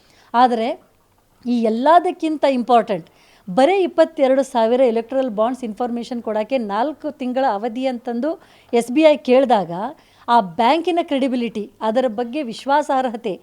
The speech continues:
ಅದರ ಗ್ರಾಹಕರಿಗೂ ಹೋಗಿಬಿಡ್ತದೆ. ಆದರೆ ಗ್ರಾಹಕರು ಇದ್ರ ಬಗ್ಗೆ ತಲೆ ಕೆಡಿಸ್ಕೊಳ್ಳಿಕ್ಕಿಲ್ಲ. ಯಾಕೆಂದ್ರೆ ಎಲೆಕ್ಟೋರಲ್ ಬಾಂಡ್ ಅನ್ನೋದು ಎಷ್ಟು ದೊಡ್ಡ ಒಂದು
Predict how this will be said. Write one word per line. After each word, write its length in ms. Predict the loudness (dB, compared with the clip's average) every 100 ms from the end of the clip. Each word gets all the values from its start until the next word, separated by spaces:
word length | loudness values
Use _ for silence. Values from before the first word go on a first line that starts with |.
| _ _ -2
ಅದರ 200 | 2 2
ಗ್ರಾಹಕರಿಗೂ 760 | 0 0 0 2 0 -2 -2 -2
ಹೋಗಿಬಿಡ್ತದೆ. 720 | -2 -2 -4 -8 -8 -10 -12 _ _ _
ಆದರೆ 260 | 0 2 2
ಗ್ರಾಹಕರು 460 | 2 4 2 0
ಇದ್ರ 140 | -2 -2
ಬಗ್ಗೆ 240 | -2 -2
ತಲೆ 220 | -2 -2
ಕೆಡಿಸ್ಕೊಳ್ಳಿಕ್ಕಿಲ್ಲ. 880 | -2 -2 -4 -2 0 0 -2 -4 -6 -8 _ _ _
ಯಾಕೆಂದ್ರೆ 800 | -4 -2 -2 -2 0 0 -2 _ _
ಎಲೆಕ್ಟೋರಲ್ 520 | 4 4 2 4 4 4
ಬಾಂಡ್ 340 | 0 0 2
ಅನ್ನೋದು 400 | 0 0 -4 -4
ಎಷ್ಟು 720 | -4 -6 -8 _ -6 -4 -2
ದೊಡ್ಡ 260 | -2 -2 0
ಒಂದು 480 | 0 0 0 -2 -4